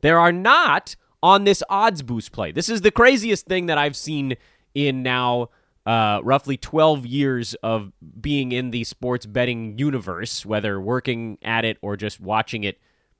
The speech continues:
sort of tangentially. This is the craziest thing that's happened, is these websites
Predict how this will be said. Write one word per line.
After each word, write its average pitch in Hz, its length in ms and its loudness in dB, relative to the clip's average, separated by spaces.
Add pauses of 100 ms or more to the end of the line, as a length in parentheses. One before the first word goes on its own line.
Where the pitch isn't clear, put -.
(160)
sort 110 200 -6
of 98 160 -8
tangentially. 104 800 -4 (520)
This 190 200 2
is 202 120 0
the 165 100 -2
craziest 151 420 0
thing 127 160 0
that's 98 180 -6
happened, 98 320 -6
is 104 100 -6
these 110 220 -4
websites 117 560 0